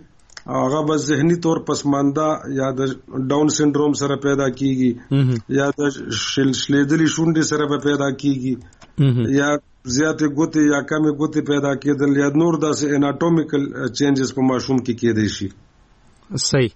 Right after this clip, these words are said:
Speaker 2: یعنی په هر صورت باندې د، آ، چیک اپ د معاینې ضرورت زیاتی. او هسې نارمل عادي انسان ته هم ضروري دی چې، آ، په کال کې یو ځل یا په دوو کلو کې یو ځل یا په یو خاص عمر کې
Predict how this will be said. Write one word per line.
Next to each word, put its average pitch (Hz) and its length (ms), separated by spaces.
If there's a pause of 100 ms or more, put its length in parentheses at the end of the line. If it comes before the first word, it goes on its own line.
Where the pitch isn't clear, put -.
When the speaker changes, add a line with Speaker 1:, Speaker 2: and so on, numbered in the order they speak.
(340)
Speaker 2:
یعنی 151 380 (160)
په 151 80
هر 160 120
صورت 165 320
باندې 147 340
د، 135 80
آ، 127 680
چیک 147 340
اپ 139 220
د 123 100
معاینې 120 440
ضرورت 120 440
زیاتی. 135 460 (380)
او 156 160
هسې 202 180
نارمل 185 420
عادي 160 260
انسان 175 320
ته 160 120
هم 175 180
ضروري 151 380
دی 175 160
چې، 151 380
آ، 139 280
په 135 160
کال 151 240
کې 135 100
یو 131 200
ځل 139 320 (420)
یا 131 80
په 123 140
دوو 143 280
کلو 139 280
کې - 120
یو 127 180
ځل 127 320
یا 131 180
په 143 120
یو 131 100
خاص 156 380
عمر 170 200
کې 131 220